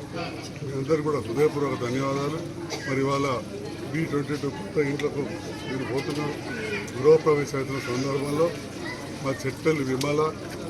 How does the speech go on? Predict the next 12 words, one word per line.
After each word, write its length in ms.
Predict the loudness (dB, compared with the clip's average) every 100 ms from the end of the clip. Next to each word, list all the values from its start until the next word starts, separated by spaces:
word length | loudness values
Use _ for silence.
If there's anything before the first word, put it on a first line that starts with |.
| -6
కిషన్, 380 | -4 2 4 4 0
కుటుంబ 260 | -2 0 2 0
సభ్యులందరూ 580 | 0 -2 0 2 2 2 2
కూడా 160 | 2 0 -4 -10 -12 -10 -10 -4
సంతోషంగా 600 | -4 4 4 4 0 0 0
ఉండాలని 340 | 0 0 0 -2
చెప్పి 180 | -4 -2 -2
ఆ 20 | 0
భగవంతుని 460 | 0 0 0 -2 0
ప్రార్థిస్తూ, 500 | 0 0 -4 -4 -2 -2 -6 -8 -10 -8 -8 -8 -4
నన్ను 200 | -2 0 0 0
ఆహ్వానించినందుకు 580 | 2 0 0 -2 -4